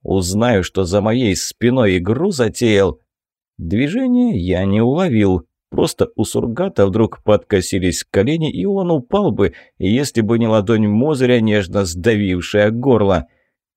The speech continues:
"Я ж могу решить, что ты, дружочек, стал опасен",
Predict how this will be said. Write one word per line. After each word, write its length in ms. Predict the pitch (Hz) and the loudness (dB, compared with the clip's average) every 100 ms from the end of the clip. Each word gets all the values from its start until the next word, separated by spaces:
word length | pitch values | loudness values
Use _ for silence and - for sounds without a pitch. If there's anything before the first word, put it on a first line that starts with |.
| _ - | _ -8
"Я 340 | 78 82 110 | -2 2 2
ж 100 | 117 | 2
могу 280 | 131 135 165 | -2 0 0
решить, 420 | 151 123 160 170 | 2 0 0 -2
что 260 | - - - | -2 0 0
ты, 300 | - - 175 | 0 -4 -2
дружочек, 840 | 127 156 139 143 - - 95 - | 0 0 0 0 0 0 -2 -2
стал 640 | - - - 107 127 - - | -12 -10 -4 -2 -2 -4 -2
опасен", 1160 | 117 123 _ - 143 160 123 - - - - | -2 -2 _ -6 -2 0 -2 -6 -10 -10 -12